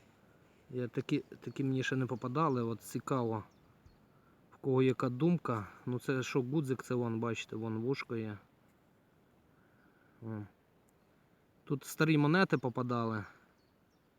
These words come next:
О. І отакий гудзик. Ну,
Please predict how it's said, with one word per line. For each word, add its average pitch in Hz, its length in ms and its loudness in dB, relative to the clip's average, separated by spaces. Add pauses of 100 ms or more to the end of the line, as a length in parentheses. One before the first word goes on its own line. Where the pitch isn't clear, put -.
(480)
О. 110 260 -6 (1700)
І 139 140 0
отакий 139 400 -2
гудзик. 113 520 -4 (640)
Ну, 131 260 -4